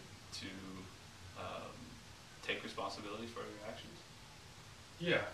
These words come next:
Speaker 2: yeah, okay, that sounds pretty good. I mean, I, yeah, I agree with that.
Speaker 1: Okay, so it sounds like both of you, uh,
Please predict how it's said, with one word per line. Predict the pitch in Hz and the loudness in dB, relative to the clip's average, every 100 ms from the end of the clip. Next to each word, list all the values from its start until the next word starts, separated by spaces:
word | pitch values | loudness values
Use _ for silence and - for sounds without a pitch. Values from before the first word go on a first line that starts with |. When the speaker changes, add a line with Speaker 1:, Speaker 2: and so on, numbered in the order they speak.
| - | 0
Speaker 2:
yeah, | 165 156 - | 4 6 6
okay, | - | 4
that | - 123 123 | 2 0 0
sounds | 107 104 | -2 -2
pretty | 101 98 | -4 -6
good. | 107 - - | -6 -6 -4
I | 110 | 0
mean, | 113 | 6
I, | 110 110 107 - - - - - - - - - - - | 8 8 6 -4 -8 -8 -8 -8 -8 -8 -8 -8 -6 0
yeah, | - - - - - - - - - | 4 4 0 -6 -8 -8 -8 -8 -4
I | 123 | -2
agree | 104 | -2
with | 95 - | -2 -4
that. | - - - - - - - | -6 -6 -8 -8 -8 -4 -2
Speaker 1:
Okay, | - - | 0 2
so | 120 | 4
it | 117 | 6
sounds | 113 147 160 131 - - - - - | 8 6 6 2 -2 -6 -8 -2 0
like | - - | 2 10
both | 113 - | 12 12
of | 120 | 10
you, | 95 92 92 - - - | 2 -2 -2 -4 -6 2
uh, | - - | 4 4